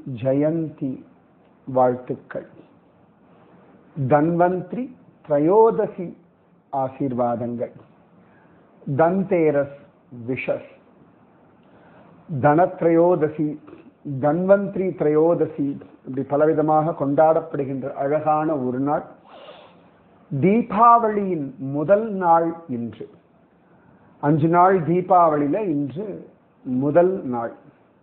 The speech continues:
ஆரோக்கியம் நிறைய இருக்கட்டும். ஆரோக்கியம்தான் பக்திக்கும் தேவை, வாழ்க்கைக்கும் தேவை.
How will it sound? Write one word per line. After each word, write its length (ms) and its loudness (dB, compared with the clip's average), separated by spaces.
ஆரோக்கியம் 720 4
நிறைய 600 4
இருக்கட்டும். 420 -4
ஆரோக்கியம்தான் 1080 0
பக்திக்கும் 1040 -2
தேவை, 320 -4
வாழ்க்கைக்கும் 1080 2
தேவை. 340 -2